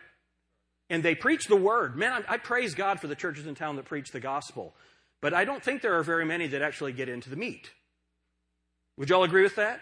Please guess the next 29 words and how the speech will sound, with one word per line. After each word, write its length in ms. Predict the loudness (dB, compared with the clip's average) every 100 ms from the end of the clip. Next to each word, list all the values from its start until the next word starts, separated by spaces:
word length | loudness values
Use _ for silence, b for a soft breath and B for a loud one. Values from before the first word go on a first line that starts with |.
| -8
Now, 140 | -2 0
praise 320 | 4 2 4
God 220 | 0 0
for 120 | 0
those 280 | 0 0 -2
that 240 | -6 -4
do, 340 | -4 -2 -4 -6 _ _ -4
but 140 | 2
I 80 | 2
don't 160 | 0 -4
think 240 | -6 -4
very 160 | -2 -2
many 300 | -2 -2 -4
of 140 | -6
them 200 | -8 -6
do. 240 | -4 -4 -6 -16 _ _ _ _ _ _ 0
And, 340 | 0 0 0
and 160 | 2 4
I 120 | 4
know 200 | 4 2
that 280 | 2 -4 -6
because 300 | -6 -6 -4
when 80 | -2
people 180 | -2 -2
come 240 | -4 -4
here 420 | -2 -2 -2 -6 -12 _ -6
from 260 | -2 -2 -2
those 180 | -4
churches, 560 | 0 0 0 -2 -4